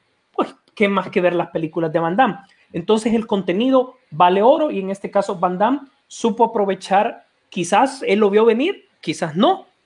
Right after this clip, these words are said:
pero ahora eso le va a dar de comer. ¿Qué pasa con Steven Seagal? Yo creo que se está conformando con que le saquen algún documental. No pegó por ser sheriff, ya lo sabemos, ¿verdad?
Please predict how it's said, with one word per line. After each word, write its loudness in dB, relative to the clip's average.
pero 2
ahora 2
eso -4
le -2
va -2
a -6
dar -4
de -10
comer. -4
¿Qué 0
pasa 0
con -4
Steven -4
Seagal? -4
Yo -6
creo -6
que -8
se -8
está -8
conformando 0
con -6
que -4
le -2
saquen -4
algún -2
documental. 0
No 6
pegó 2
por 0
ser -4
sheriff, -2
ya 2
lo 0
sabemos, -4
¿verdad? -4